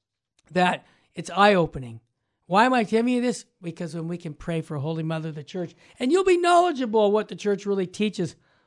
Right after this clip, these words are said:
when it comes to the liturgy. All right,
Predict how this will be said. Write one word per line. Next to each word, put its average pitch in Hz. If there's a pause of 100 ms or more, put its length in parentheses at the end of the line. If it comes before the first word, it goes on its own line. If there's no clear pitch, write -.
when 190
it 185
comes 175 (360)
to 180
the 175
liturgy. 175 (480)
All 226
right, 226